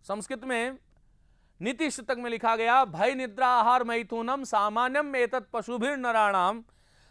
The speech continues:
धर्मो ही तेषाम अधिको विशेषो धर्मेण हीनाः पशुभिः समानाः।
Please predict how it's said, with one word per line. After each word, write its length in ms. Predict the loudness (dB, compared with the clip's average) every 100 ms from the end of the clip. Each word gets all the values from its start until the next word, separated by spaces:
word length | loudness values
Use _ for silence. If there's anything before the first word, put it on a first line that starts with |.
| -10
धर्मो 460 | 0 2 4 6 6
ही 180 | 4 0
तेषाम 680 | 4 4 4 4 4 2
अधिको 420 | -2 -2 0 2
विशेषो 540 | 2 -4 -4 -4 -4 -6
धर्मेण 440 | -4 -4 -4 -4
हीनाः 680 | -6 -6 -4 -2 -2 -2 -4
पशुभिः 520 | -4 -8 -8 -8 -8
समानाः। 560 | -8 -10 -10 -10 -14